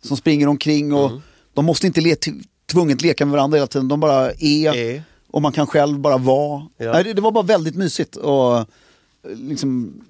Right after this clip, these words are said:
Speaker 1: göra hela den här grejen. Och allt det här är fortfarande nytt för mig.
Speaker 2: Ja.
Speaker 1: Och, ehm, ungarna äter middag tillsammans och sen går man hem. Och,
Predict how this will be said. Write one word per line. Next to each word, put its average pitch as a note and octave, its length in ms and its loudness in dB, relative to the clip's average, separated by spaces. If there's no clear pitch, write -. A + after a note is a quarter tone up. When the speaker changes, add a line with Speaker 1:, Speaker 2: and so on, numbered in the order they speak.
Speaker 1:
göra D#3 200 2
hela F3+ 160 2
den B2+ 80 2
här G#2 80 2
grejen. G#2 220 0
Och C3 160 2
allt D3 140 0
det D3+ 60 0
här C3+ 80 2
är A#2+ 40 0
fortfarande A#2 320 -2
nytt D#3 180 -6
för - 80 -8
mig. E2+ 140 -6
Speaker 2:
Ja. B2+ 180 0
Speaker 1:
Och, C3+ 260 4
ehm, B2+ 460 -4
ungarna C#3+ 340 2
äter C3+ 160 0
middag B2+ 260 0
tillsammans A#2+ 600 -2
och G1+ 680 -8
sen B2 140 0
går A2+ 80 -2
man A2+ 100 0
hem. G#2 300 -2
Och, F2+ 360 -8